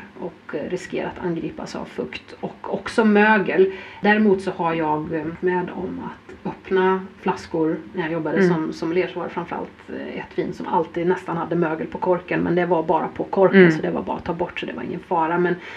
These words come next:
Speaker 1: men man vill ju helst inte ha förstörda korkar, men det, det, det är värre att det blir för torrt för liksom utvecklingen
Speaker 2: Mm.
Speaker 1: än att det blir för fuktigt. Men
Speaker 2: Mm.
Speaker 1: då kan ju liksom att det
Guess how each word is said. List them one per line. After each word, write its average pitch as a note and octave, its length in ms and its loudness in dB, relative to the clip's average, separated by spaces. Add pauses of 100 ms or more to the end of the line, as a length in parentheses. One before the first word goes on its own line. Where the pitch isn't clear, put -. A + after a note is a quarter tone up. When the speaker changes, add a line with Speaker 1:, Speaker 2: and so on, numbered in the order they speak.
(220)
Speaker 1:
men F#3+ 140 4
man G#3 160 4
vill G3+ 160 4
ju G#3 80 6
helst F#3 320 0
inte F3+ 180 4
ha D#3 260 0
förstörda - 440 -4
korkar, F#3 480 4
men G3 160 8
det, G3+ 160 6
det, F#3+ 240 4
det F#3+ 120 2
är G3+ 60 2
värre G3 480 6
att - 160 -6
det F#3 80 2
blir F3 120 0
för - 120 -10
torrt - 520 -4 (120)
för D#3+ 300 -4
liksom E3+ 280 -4
utvecklingen E3 760 4
Speaker 2:
Mm. F#3 180 -6
Speaker 1:
än D#3+ 180 -2
att - 180 -10
det F3 60 -4
blir E3 140 -2
för E3+ 120 -10
fuktigt. - 460 -8
Men F3+ 100 2
Speaker 2:
Mm. E3 120 0
Speaker 1:
då E3+ 60 -6
kan D#3+ 200 -6
ju E3 120 -8
liksom - 320 -14
att - 60 -14
det - 60 -12